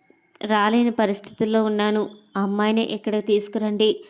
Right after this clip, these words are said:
అని చెప్పి మనోజ్ని పంపిస్తాడు. సుశీలమ్మ తనకి ఎంతో కష్టమైతేనే కానీ రానని చెప్పడు,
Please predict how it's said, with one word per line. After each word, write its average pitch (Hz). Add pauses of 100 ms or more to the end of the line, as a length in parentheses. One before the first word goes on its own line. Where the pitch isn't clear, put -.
(260)
అని 226
చెప్పి 220
మనోజ్ని 208
పంపిస్తాడు. 208 (400)
సుశీలమ్మ 214 (380)
తనకి 220 (260)
ఎంతో 208 (360)
కష్టమైతేనే 214
కానీ 220 (160)
రానని 202
చెప్పడు, 214